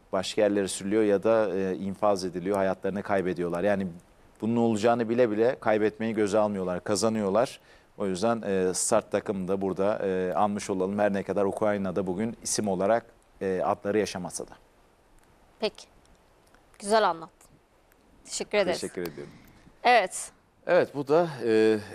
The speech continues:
Speaker 1: üçüncü devre filmi. Bu da, e, şöyle bir hikaye sahip. Bin dokuz yüz kırk iki yılında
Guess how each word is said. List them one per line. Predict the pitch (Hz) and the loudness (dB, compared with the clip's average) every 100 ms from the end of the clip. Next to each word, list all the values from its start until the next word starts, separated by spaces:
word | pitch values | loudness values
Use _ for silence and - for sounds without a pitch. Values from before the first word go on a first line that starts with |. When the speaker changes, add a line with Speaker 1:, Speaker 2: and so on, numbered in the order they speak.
| - | -14
Speaker 1:
üçüncü | - - 127 117 117 | -12 -4 -2 0 2
devre | 113 104 104 95 - - | 4 4 2 0 -4 -8
filmi. | - 107 123 123 | -2 0 -2 -4
Bu | 110 | 0
da, | 127 147 147 120 | 4 4 4 2
e, | 110 107 107 | 2 2 0
şöyle | - - 127 135 104 | -2 0 2 4 0
bir | - 101 | -2 -8
hikaye | 95 87 - 98 95 | -10 -6 0 2 2
sahip. | 110 135 - | 2 0 0
Bin | 123 | 0
dokuz | 123 117 131 120 | 0 0 -2 -2
yüz | 123 | -4
kırk | - 120 - | -2 -2 -2
iki | 110 143 | -8 0
yılında | 135 107 98 95 131 165 | 2 4 2 2 2 2